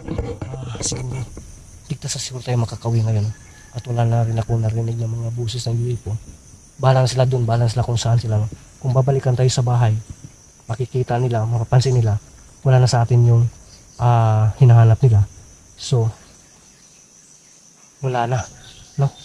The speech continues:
Pero mag-ingat pa rin tayo, baka mananabla sila, titirahin tayo.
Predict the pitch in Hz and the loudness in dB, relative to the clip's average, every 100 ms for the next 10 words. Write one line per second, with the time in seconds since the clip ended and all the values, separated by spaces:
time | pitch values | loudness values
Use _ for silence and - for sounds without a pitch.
0 | - - - 143 135 131 135 135 127 127 | -20 -18 -2 0 0 -2 -4 -4 -4 -2
1 | 143 135 113 113 127 120 123 127 123 131 | 0 0 0 -4 -2 2 4 4 4 4
2 | 120 - 113 104 - - - 131 131 113 | 4 4 2 0 -4 -18 -2 0 2 0
3 | 117 110 120 113 104 | 2 2 2 2 2